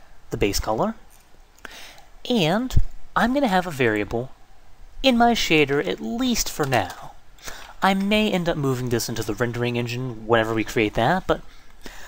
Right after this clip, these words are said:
for now I'm just gonna have it in the shader. It's gonna be a private vector three F ambient light. And I'm gonna create a getter and setter for this. So,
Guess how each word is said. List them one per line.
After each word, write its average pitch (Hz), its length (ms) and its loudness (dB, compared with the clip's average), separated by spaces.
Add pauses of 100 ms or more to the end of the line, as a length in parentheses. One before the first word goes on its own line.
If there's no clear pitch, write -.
(120)
for 247 120 0
now 254 160 4
I'm 240 80 2
just 202 120 -4
gonna 208 100 2
have 170 260 4
it 170 80 -4
in 151 80 -4
the 139 60 0
shader. 107 360 0 (280)
It's - 120 -10
gonna 139 160 0
be 117 140 2
a 101 60 2
private 185 800 -2 (380)
vector 160 560 0
three 120 360 -2
F 208 400 -2 (560)
ambient 170 600 2 (180)
light. 110 440 -4 (1800)
And 170 420 2 (380)
I'm 117 140 2
gonna 156 140 0
create 127 560 0 (380)
a 165 80 2
getter 127 240 6
and 156 80 0
setter 220 220 2
for 131 100 -2
this. - 400 -8 (840)
So, 180 440 0